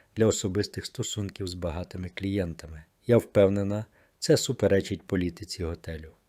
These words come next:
Через два дні Ірина отримала електронний лист від Софії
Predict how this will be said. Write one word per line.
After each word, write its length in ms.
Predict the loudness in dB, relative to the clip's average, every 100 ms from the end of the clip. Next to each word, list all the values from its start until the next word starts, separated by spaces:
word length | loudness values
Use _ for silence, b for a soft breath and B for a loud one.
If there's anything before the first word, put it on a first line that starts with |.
| _
Через 320 | 2 4 4
два 240 | 2 2 2
дні 380 | 2 2 2 0
Ірина 460 | 2 4 4 2 -2
отримала 560 | -2 -4 -2 -2 -4
електронний 600 | -2 -4 -4 -6 -4 -2 -2
лист 360 | -4 -4 -8
від 160 | -12 -10
Софії 580 | -10 -8 -6 -6 -8